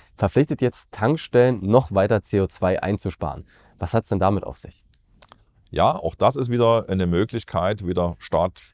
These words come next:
Speaker 2: dem Bürger das Geld wegnehmen kann. Dort geht's konkret darum, die Tankstellen sollen dafür sorgen, dass der Sprit wieder angeblich C O zwei, äh, arm ist. Und das ist die, vor allem die Beimischungsquote. Also wie viel Biosprit, wie viel Biodiesel,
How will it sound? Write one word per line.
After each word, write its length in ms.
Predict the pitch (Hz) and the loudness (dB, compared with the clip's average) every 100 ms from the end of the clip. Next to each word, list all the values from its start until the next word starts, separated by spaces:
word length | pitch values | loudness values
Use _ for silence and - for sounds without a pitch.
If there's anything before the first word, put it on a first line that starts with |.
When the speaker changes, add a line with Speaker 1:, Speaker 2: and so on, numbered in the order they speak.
| 90 | -6
Speaker 2:
dem 140 | 82 | -2
Bürger 240 | 87 92 | -2 0
das 120 | 87 - | 0 0
Geld 220 | 82 107 | -2 0
wegnehmen 400 | 87 92 87 95 | -2 -2 -4 -2
kann. 340 | 95 107 113 _ - - | -2 -2 -6 _ -20 -6
Dort 160 | 87 - | -6 0
geht's 240 | 104 - | 0 2
konkret 440 | 107 95 107 113 | -2 2 0 2
darum, 420 | 80 87 120 135 120 | 2 0 0 -2 -2
die 100 | 95 | -2
Tankstellen 640 | 92 110 131 - 120 120 | -2 -2 -2 0 0 0
sollen 240 | 101 90 104 | 0 0 0
dafür 240 | 101 90 | -2 -2
sorgen, 400 | 80 85 113 110 | -2 -2 -2 -2
dass 140 | 95 | -6
der 160 | - 87 | -4 -6
Sprit 440 | - - 95 - - _ - | -6 -6 -6 -6 -20 _ -6
wieder 240 | 90 90 | -2 0
angeblich 560 | 82 92 92 85 87 - | -2 0 -2 -2 -6 -4
C 180 | 82 | -2
O 100 | 78 | -2
zwei, 600 | 80 - 80 90 104 104 - _ _ _ - | -4 -4 0 0 0 -4 -8 _ _ _ -4
äh, 140 | 90 90 | -2 0
arm 300 | 85 98 101 | 2 2 2
ist. 280 | 104 110 - | -4 -4 -6
Und 200 | 92 87 | -6 -4
das 340 | 87 - - | -6 -8 -12
ist 220 | - - | -10 -8
die, 80 | 90 | -6
vor 100 | - | -2
allem 140 | 85 90 | -2 -2
die 80 | |
Beimischungsquote. 880 | 73 76 92 82 80 - 73 73 73 | 0 0 0 -4 -8 -8 -6 -4 -4
Also 200 | 76 80 | -6 -6
wie 120 | 87 | -6
viel 140 | 90 78 | -6 -6
Biosprit, 840 | 95 113 120 110 - - 208 - - | 0 0 0 -2 -8 -4 -4 -4 -12
wie 60 | |
viel 100 | 85 | -10
Biodiesel, 720 | 71 95 87 92 113 113 110 | -4 -2 -2 -2 -2 0 0